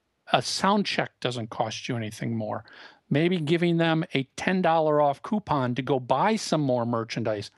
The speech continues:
that doesn't cost you anything more. So keep that in mind. You don't wanna, you don't wanna w-, weigh down your, your packages with a lot of fixed goods that you're producing.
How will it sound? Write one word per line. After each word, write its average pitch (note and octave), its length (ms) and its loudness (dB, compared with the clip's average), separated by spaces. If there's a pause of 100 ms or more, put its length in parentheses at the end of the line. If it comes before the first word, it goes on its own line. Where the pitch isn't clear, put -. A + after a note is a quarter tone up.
(140)
that F#3 240 2
doesn't D3 300 0
cost - 400 -2
you B2 100 -4
anything A2 320 -6
more. A2 200 -4 (380)
So - 160 -2 (100)
keep G#3 400 -2
that D#3 280 4
in C#3+ 140 2
mind. C#3 480 2
You C3 120 0
don't D#3+ 280 0
wanna, D#3 440 2 (420)
you D#3 60 0
don't F3 100 4
wanna G#3 160 2
w-, C3 280 -2 (200)
weigh D3+ 400 2
down D3+ 480 4
your, C#3 560 2 (380)
your C3 240 0
packages A#2 920 -4 (720)
with C#3+ 140 0
a B2 40 2
lot C#3+ 280 2
of C3 80 0
fixed - 560 -6
goods B2 360 0
that B2 140 -2
you're A#2 100 -4
producing. A#2+ 720 -4